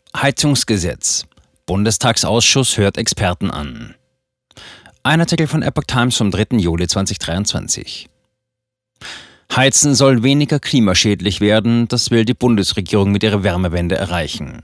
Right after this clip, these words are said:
Es war ein monatelanges Ringen. In Kürze könnten nun finale Beschlüsse fallen. In dieser Woche will die Politik das sogenannte Heizungsgesetz im Bundestag beschließen.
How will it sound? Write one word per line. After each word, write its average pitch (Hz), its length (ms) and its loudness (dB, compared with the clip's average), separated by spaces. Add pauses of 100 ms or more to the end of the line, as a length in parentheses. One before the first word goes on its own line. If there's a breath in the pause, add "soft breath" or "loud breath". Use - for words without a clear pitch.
(120)
Es - 180 -2
war 113 100 2
ein 117 120 2
monatelanges 98 760 2
Ringen. 95 460 0
In 104 220 -2
Kürze 113 380 0
könnten 120 320 0
nun 120 140 0
finale 98 420 0
Beschlüsse 95 420 -2
fallen. - 460 -8 (1040 loud breath)
In 147 180 2
dieser 147 260 4
Woche 131 320 2
will 101 100 4
die 92 120 -2
Politik - 480 -2
das 107 200 2
sogenannte 104 540 2
Heizungsgesetz 104 880 0
im 107 180 0
Bundestag 90 540 -4
beschließen. - 640 -8